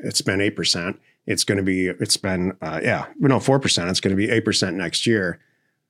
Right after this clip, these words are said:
You know, how does that help me in Central Ohio, for example? It doesn't.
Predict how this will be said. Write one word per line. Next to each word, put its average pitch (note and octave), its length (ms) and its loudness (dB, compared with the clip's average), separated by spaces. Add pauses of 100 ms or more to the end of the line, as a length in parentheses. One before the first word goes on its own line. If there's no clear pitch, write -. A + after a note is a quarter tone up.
(160)
You G2 100 -8
know, E2+ 180 -6
how A#2 140 0
does G2 120 2
that F#2+ 160 0
help G#2+ 200 0
me F#2+ 260 0
in F2 120 0
Central G2 360 0
Ohio, G2+ 360 -2
for D#2+ 160 -4
example? E2+ 420 -4
It G2+ 120 -2
doesn't. E3 320 0